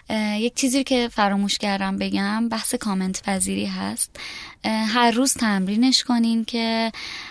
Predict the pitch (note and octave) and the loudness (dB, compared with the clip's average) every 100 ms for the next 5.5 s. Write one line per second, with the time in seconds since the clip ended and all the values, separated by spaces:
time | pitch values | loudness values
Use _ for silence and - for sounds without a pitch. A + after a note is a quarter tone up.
0 | - - - B3 A#3+ B3+ A3 G#3 G#3 G#3+ | -20 -8 2 6 8 8 6 4 2 2
1 | G3+ G3 - G3 F#3+ G3+ G3+ A3+ A3+ G#3+ | 0 -2 -4 -4 -2 -2 -2 -2 0 0
2 | G3+ G3 F#3+ A3 - G#3+ - G#3+ G3+ G3 | 0 0 0 -2 -2 -8 -6 -4 -2 0
3 | G3 F#3+ A3 A3+ B3 A#3+ A#3 G#3 G3 - | 0 0 2 2 2 2 0 -2 -4 -4
4 | G3 G3 F#3+ G3 G#3 G#3+ G#3 G#3 G#3 - | -4 -4 -4 -2 -2 -2 -2 -2 -4 -8
5 | - - - G#3 G3+ | -10 -10 -6 -2 -2